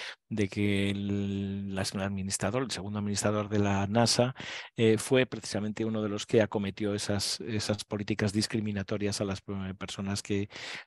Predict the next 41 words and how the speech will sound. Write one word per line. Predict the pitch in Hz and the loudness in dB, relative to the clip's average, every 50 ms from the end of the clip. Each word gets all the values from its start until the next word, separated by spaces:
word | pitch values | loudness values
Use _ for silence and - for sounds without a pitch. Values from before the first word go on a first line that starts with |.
| _ - | _ -2
eh, | 107 101 98 98 95 95 | 0 0 2 0 -2 -2
tenían | - 101 104 107 95 92 | -2 -2 -2 -2 -2 -2
relaciones | 95 95 95 95 - 110 107 107 104 98 | -2 -2 -2 0 0 0 0 0 0 -2
con | - - 101 98 | -2 -2 -2 -2
personas | 98 92 - 104 101 104 98 | -2 -4 -2 0 2 2 4
del | 104 98 | 2 2
mismo | 101 104 101 101 98 | 0 -2 -4 -4 -4
sexo, | 95 - 190 - - - 92 | -4 -2 -4 -4 -4 -8 -8
¿no? | 101 135 | -8 -8
Entonces | 185 185 123 107 - 101 - - 101 - | -8 -8 -8 -8 -8 -6 -4 -4 -2 0
el | 98 98 95 | 0 2 4
Just | 110 110 110 - - | 6 6 4 4 0
Wonderful | 107 110 110 104 104 - - - 104 98 | -2 -2 -2 -2 -4 -6 -8 -8 -8 -6
Space | 92 - - - 107 104 - | -6 -4 0 2 2 4 4
Telescope | - 117 107 107 104 - - 110 107 _ _ - - - - - - - - - | 4 6 6 6 4 4 0 -2 -2 _ _ -16 -12 -10 -8 -8 -10 -6 -2 -2
está | 110 - - 120 | 0 4 6 8
ahí, | 110 107 104 113 | 8 8 8 6
pero | 117 - - 110 98 104 101 104 110 135 143 | 4 4 2 2 2 2 -2 -4 -6 -8 -8
no | 107 104 107 104 104 | -6 -4 -2 -2 -2
va | 101 98 95 | -2 -2 -4
a | 95 | -4
contar | - 98 95 95 - 101 101 | -6 -8 -8 -6 -6 -6 -6
con | - - 95 | -6 -10 -12
que | 92 - 98 95 | -8 -6 -4 -4
yo | 98 | -2
le | 98 98 95 | -2 -2 -2
diga | 98 98 101 101 | -2 0 0 0
su | - - 101 | -2 -2 -8
nombre. | 95 95 92 92 87 85 - - - _ - - - - - - | -10 -12 -10 -10 -12 -12 -14 -14 -14 _ -8 -6 -6 -6 -4 0
Está, | - 123 117 - 135 131 120 120 - | 4 4 6 10 10 10 10 8 6
eh, | - 110 107 110 | 4 4 4 4
Chanda | - - - 127 127 123 113 107 | 6 4 4 4 4 4 2 2
Prescott | - - 123 117 110 - - 110 98 98 | 2 2 0 0 0 -2 -4 -8 -8 -6
Weinstein, | 101 104 107 110 104 - - 113 110 117 120 117 107 | -4 -2 -2 -2 0 4 4 6 6 4 2 2 2
eh, | 104 101 95 | 2 2 2
además | 95 92 92 98 - - | 2 0 -2 -4 -6 -4
una | 98 92 95 | -4 -4 -4
cosmóloga, | - 95 85 95 110 120 123 120 110 123 117 | -4 -6 -4 -2 -2 0 2 2 4 4 4
también | - 95 90 98 98 98 | 4 2 0 0 0 -2
divulgadora | 92 92 92 101 95 95 101 110 113 110 | -2 -2 -2 -2 0 2 2 4 4 4
científica, | - 113 110 104 131 127 - 139 131 - 143 160 | 2 2 2 4 4 4 4 4 6 6 4 4